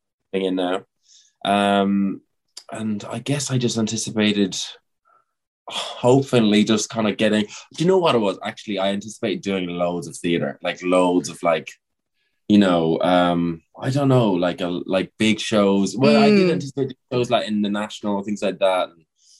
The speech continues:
Speaker 1: I haven't really done anything like that, but
Speaker 2: When you're in
Speaker 1: uh,
Speaker 2: D I T, though, like, it is all theatre, really, apart from you do six weeks
Speaker 1: Mm.
Speaker 2: at the end,
Speaker 1: It's
Speaker 2: got
Speaker 1: so
Speaker 2: screen, and
Speaker 1: Exactly. Yeah.
Speaker 2: it's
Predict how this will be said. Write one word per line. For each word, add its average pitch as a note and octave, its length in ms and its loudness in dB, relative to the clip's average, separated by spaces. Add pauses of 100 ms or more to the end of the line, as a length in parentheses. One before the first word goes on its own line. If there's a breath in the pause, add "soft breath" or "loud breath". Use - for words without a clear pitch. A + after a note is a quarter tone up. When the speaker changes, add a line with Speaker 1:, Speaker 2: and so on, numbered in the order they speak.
(160)
Speaker 1:
I F#2+ 60 -4
haven't G2 120 -2
really F#2 180 2
done F#2 180 0
anything F2+ 280 -2
like F2 180 -2
that, E2 260 0
but F2 220 -2 (240)
Speaker 2:
When G#3+ 200 4
you're A3 120 6
in A3+ 140 6
Speaker 1:
uh, C#4+ 80 4
Speaker 2:
D A#3 60 4
I F#3 120 2
T, G3 220 0
though, F3 200 6
like, D#3 380 -2 (120)
it D#3+ 120 -6
is G3+ 220 4
all E3 200 2
theatre, C#3+ 360 -4
really, E3 320 -4
apart D#3+ 320 -2
from D#3+ 380 -2 (100)
you F#3 140 -8
do F3+ 120 -6
six F3 340 -6
weeks F3+ 320 6
Speaker 1:
Mm. - 160 2 (120)
Speaker 2:
at E3+ 160 -4
the E3 160 4
end, E3 320 4
Speaker 1:
It's C3+ 140 2
Speaker 2:
got D3 160 2
Speaker 1:
so C#3 60 2
Speaker 2:
screen, G3 500 4
and B2 40 4
Speaker 1:
Exactly. - 540 -2 (600)
Yeah. B2+ 320 4
Speaker 2:
it's - 120 -12